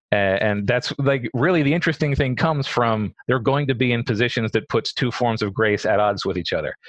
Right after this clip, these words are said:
There's going to be a decision that they have to make that is either better for one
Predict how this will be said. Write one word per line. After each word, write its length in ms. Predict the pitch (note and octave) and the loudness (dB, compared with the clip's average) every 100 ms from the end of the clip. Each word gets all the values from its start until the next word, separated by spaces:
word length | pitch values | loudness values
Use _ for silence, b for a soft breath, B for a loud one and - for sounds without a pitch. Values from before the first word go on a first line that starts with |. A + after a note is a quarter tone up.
| B - | B -4
There's 120 | G2+ | 0
going 180 | B2+ A#2+ | 0 0
to 60 | |
be 100 | A#2 | 0
a 60 | A2+ | 0
decision 380 | A2 B2 A2+ A2 | 0 0 0 -2
that 100 | G#2 | 0
they 100 | G#2+ | 0
have 240 | G#2+ - | 0 -2
to 60 | G2+ | -2
make 340 | G#2+ G2 - - _ | 0 0 -2 -12 _
that 100 | A2 | -2
is 120 | G2+ G#2+ | 0 0
either 240 | A2+ G#2+ | 0 0
better 280 | F#2+ A2 G#2+ | 0 0 0
for 200 | - G2 | -2 0
one 200 | G2+ | 0